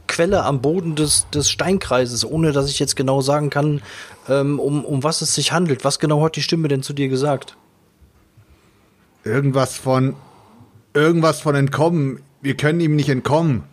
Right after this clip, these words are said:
Speaker 1: Es könnte natürlich sein, dass die Goblins unter Kontrolle von jemandem standen und hier dieses, äh, das eine Art Portal ist,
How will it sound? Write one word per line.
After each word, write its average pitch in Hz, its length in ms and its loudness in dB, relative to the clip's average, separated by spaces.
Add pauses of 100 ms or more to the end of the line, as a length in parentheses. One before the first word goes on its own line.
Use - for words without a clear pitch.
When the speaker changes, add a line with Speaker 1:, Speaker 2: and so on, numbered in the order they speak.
(920)
Speaker 1:
Es - 120 -18
könnte 113 280 -4
natürlich 123 360 0
sein, 131 220 0
dass 131 140 0
die 123 120 -4
Goblins 131 480 0
unter 127 840 0 (100)
Kontrolle 139 720 0
von 135 260 -2
jemandem 127 760 2
standen 135 680 2
und 117 380 0
hier 123 320 -6
dieses, 127 420 -2
äh, 104 380 -6 (280)
das - 180 0
eine 135 200 2
Art 139 240 -2
Portal 147 580 -2
ist, 117 320 -2